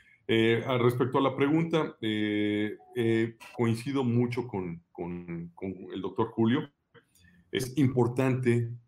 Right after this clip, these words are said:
que en nuestro establo, eh, o al, del cual nos estamos haciendo cargo, desarrollemos una anamnesis, saber todos los detalles, todo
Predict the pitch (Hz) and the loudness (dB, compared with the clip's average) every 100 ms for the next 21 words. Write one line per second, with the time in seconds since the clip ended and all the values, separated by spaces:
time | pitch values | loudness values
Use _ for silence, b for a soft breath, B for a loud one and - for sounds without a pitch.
0 | _ 107 95 95 95 101 95 107 - 117 | _ -2 0 2 0 -2 -2 -4 0 2
1 | 117 117 117 b b b b - - 92 | 4 2 0 b b b b -8 0 4
2 | 92 92 92 80 98 98 95 - _ - | 4 0 -6 -4 0 0 -2 -10 _ -2
3 | 98 95 123 123 113 113 117 113 - 110 | -2 0 2 2 2 0 -2 -4 -4 -2
4 | 104 95 95 110 _ _ _ _ _ 110 | -2 -4 -4 -8 _ _ _ _ _ 0
5 | 110 120 110 117 139 139 135 143 135 117 | 0 2 2 4 4 2 -2 -2 0 0
6 | 107 113 104 87 85 - _ _ _ _ | 2 0 0 -6 -16 -18 _ _ _ _
7 | _ _ _ - - 107 117 120 120 127 | _ _ _ -16 -6 0 2 2 0 2
8 | 131 131 110 98 90 110 110 110 107 98 | 4 4 2 -2 -4 -2 -2 0 -2 -4
9 | - - 127 | -8 -4 -2